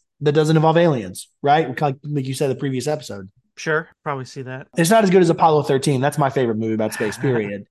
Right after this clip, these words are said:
Speaker 1: That movie gets me every time. But
Speaker 2: How about First Man? Did you see that one with Ryan
Speaker 1: Mm-hmm.
Speaker 2: Gosling as Neil Armstrong?
Speaker 1: Yep. Yep.
Speaker 2: That chronicled him from the Gemini program, which was what came between this and the Apollo missions.
Speaker 1: Well, and, and even talking about the specific content matter,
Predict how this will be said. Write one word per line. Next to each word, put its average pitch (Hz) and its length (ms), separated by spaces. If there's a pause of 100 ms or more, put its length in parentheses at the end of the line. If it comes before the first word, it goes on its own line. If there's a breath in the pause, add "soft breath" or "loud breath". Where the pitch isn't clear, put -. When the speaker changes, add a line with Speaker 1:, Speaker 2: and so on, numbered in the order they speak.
Speaker 1:
That 120 180
movie 110 200
gets 110 220
me 113 100
every 104 140
time. 104 320
But 107 200 (100)
Speaker 2:
How - 100
about 160 380
First - 440
Man? 143 360
Did 123 120
you 131 120
see 139 160
that 135 180
one 139 300 (160)
with 127 180
Ryan 156 200
Speaker 1:
Mm-hmm. 220 40
Speaker 2:
Gosling 135 420
as 131 140
Neil 131 460
Armstrong? 147 580 (220)
Speaker 1:
Yep. 147 280
Yep. - 180 (340)
Speaker 2:
That - 240
chronicled 143 640
him 147 400
from 135 360
the 127 280
Gemini 135 340
program, 127 720 (420)
which 131 240
was - 500
what - 300
came 147 220
between 139 400
this 135 260
and 135 140
the 131 60
Apollo 135 440
missions. 135 520
Speaker 1:
Well, 208 360
and, 196 160
and 196 140
even 233 220
talking 175 320
about 147 220
the 147 100
specific 147 460
content 175 540
matter, 95 380